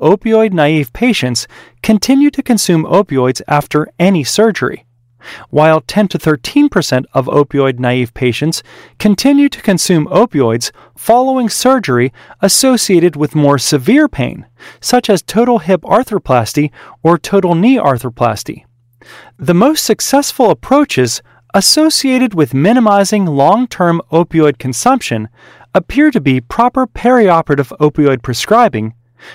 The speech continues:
reducing postoperative opioid overprescribing, and expectation management and shared decision-making with patients.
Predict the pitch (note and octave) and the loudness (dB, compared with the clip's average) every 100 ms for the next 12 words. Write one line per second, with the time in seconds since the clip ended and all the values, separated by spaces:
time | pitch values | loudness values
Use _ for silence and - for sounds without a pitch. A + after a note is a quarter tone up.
0 | - E3+ F3 G#3+ - D#3 - B3+ C#4+ - | -2 0 2 2 2 -2 0 0 0 0
1 | C#3+ B2 B2+ B2+ - D#3 E3+ D3 C3+ C3 | 0 0 0 -2 -2 0 0 2 2 0
2 | - - B3 C#4 B3 C#3+ - A2+ G#2+ A2 | -2 0 2 0 -2 -4 -2 -2 -2 -2
3 | C3+ - _ _ _ F#3+ G3 - G3+ - | -4 -8 _ _ _ 0 0 0 -4 -2
4 | - F#3 - G3 - C3+ D#3+ C4 A#3 - | -4 -4 -2 -2 0 0 2 2 2 -2
5 | A#2+ A#2+ _ _ _ G3 G#3 - B3+ C#4 | -6 -6 _ _ _ 0 0 0 0 0
6 | A#3 - - C#4 F#3+ C3 A#2 C#3+ C#3 D#3 | 0 -2 0 0 0 0 -2 -2 -2 -2
7 | - - C4+ - B2 - - | -2 -2 -2 -2 -6 -8 -14